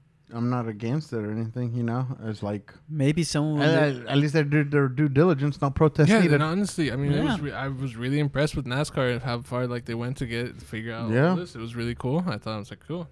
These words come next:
Speaker 1: Yeah, well, finally more black people start watching nascar.
Speaker 3: Yeah, and they stood with Bubba, and I was like, they, they really showed just a whole, like, compared to the N F L, it was just a huge, like, difference.
Speaker 1: Yeah, I don't know.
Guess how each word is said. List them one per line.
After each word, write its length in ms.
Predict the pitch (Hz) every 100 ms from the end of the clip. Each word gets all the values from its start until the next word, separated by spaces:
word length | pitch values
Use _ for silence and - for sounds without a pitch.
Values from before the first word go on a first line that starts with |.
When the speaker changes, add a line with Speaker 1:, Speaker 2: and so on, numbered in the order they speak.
| - - -
Speaker 1:
Yeah, 240 | 139 131
well, 340 | 104 107 120 135
finally 300 | 139 156 143
more 300 | 113 123 127
black 180 | 139 147
people 220 | 147 127
start 300 | - 131 120
watching 300 | 113 123 131
nascar. 440 | 123 160 - 104 101 - _ _ _ _ -
Speaker 3:
Yeah, 120 | 135
and 120 | 156 123
they 60 |
stood 220 | 123 135 123
with 140 | 113
Bubba, 240 | 120 151 190
and 100 | 139
I 40 | 117
was 100 | 110
like, 140 | 110
they, 160 | 113 98 -
they 120 | 123
really 260 | 123 185 180
showed 300 | - 170 170
just 180 | 160 127
a 100 | 110
whole, 380 | 151 160 147
like, 280 | 127 113 - - -
compared 320 | 175 233 262
to 40 |
the 100 | 185
N 80 | 175
F 140 | 131 156
L, 320 | 143 87 - -
it 100 | 156
was 160 | 147 123
just 220 | 135 -
a 60 | 110
huge, 600 | - 135 131 123 117 127
like, 200 | 110 101 - -
difference. 440 | 120 120 117 127 127
Speaker 1:
Yeah, 420 | 127 127 123 113 _ - _ _
I 140 | 175 180
don't 120 | 165
know. 340 | 160 156 139